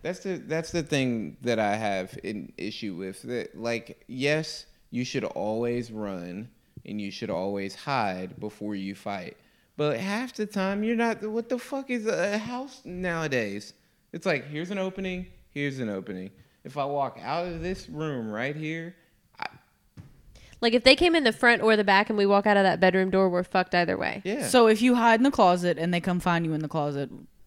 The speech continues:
Speaker 3: why would you not have a gun just ready to just blast their head off as soon
Speaker 2: Yeah,
Speaker 3: as
Speaker 2: I
Speaker 3: they
Speaker 2: think we
Speaker 3: find
Speaker 2: should,
Speaker 3: you?
Speaker 2: is my point.
Speaker 3: Absolutely.
Speaker 2: But I'm saying if we don't have a weapon at all, if we can stay in that room, go to the closet,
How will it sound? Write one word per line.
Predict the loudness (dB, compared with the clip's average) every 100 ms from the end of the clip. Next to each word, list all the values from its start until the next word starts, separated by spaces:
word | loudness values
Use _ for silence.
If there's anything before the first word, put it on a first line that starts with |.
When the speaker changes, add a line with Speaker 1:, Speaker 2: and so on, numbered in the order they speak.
| -4
Speaker 3:
why | 0 0
would | 0
you | -2
not | 0 0
have | -2
a |
gun | -4 -4 -4
just | -8 -8 -4
ready | -4 -4
to | -10
just | -10 -14 -10
blast | -6 -6 -6
their | -6 -4
head | -4
off | -6 -8
as | -10
soon | 0
Speaker 2:
Yeah, | 2
Speaker 3:
as | 2
Speaker 2:
I |
Speaker 3:
they | 0
Speaker 2:
think | 2
we |
Speaker 3:
find | 0
Speaker 2:
should, | 4 4 4
Speaker 3:
you? |
Speaker 2:
is | 6
my |
point. | 6
Speaker 3:
Absolutely. | 10 10 10 8 10 10 10 8
Speaker 2:
But | 10
I'm | 10
saying | 10 8
if | 6
we | 4
don't | 4 4
have | 4
a | 6
weapon | 6 6 4
at | 6
all, | 8 8 6 2 _ -20 _
if | -6 -4
we | -2
can | -2
stay | 0 0
in | 2
that | 0
room, | 2 4 2 0 _ _
go | 2 2
to | 2
the | -2
closet, | 2 4 4 2 -2 -2